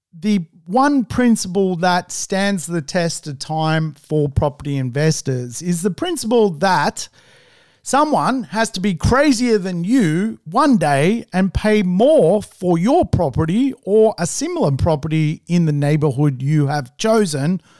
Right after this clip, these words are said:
for there to be market growth into the future. So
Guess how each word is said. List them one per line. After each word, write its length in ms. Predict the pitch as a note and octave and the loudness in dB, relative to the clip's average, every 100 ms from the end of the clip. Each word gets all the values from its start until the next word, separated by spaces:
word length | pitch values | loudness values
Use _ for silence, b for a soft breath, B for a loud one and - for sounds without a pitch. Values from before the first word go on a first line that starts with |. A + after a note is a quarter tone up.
| b _ | b _
for 340 | - A#3 G#3+ | 2 4 4
there 420 | E3+ A#3 G3+ F3 | 2 0 2 0
to 200 | F3+ F3+ | -2 -8
be 340 | D3+ D#3+ F3+ E3+ | -4 -2 -2 -4
market 720 | C#3+ C3+ D#3 D#3+ F#3 C#3 - | -6 -6 -4 -4 -6 -8 -12
growth 540 | C3 D3 D3 C#3 - _ | -2 2 2 0 -8 _
into 300 | D3 D3+ B2+ | -4 -2 -2
the 160 | B2 A#2 | -6 -8
future. 480 | - C3+ D3 D3 B2 _ _ B B B B B | -6 -6 -4 -6 -8 _ _ B B B B B
So 640 | - - B3+ A#3+ A#3 A#3 | -10 -2 2 4 4 2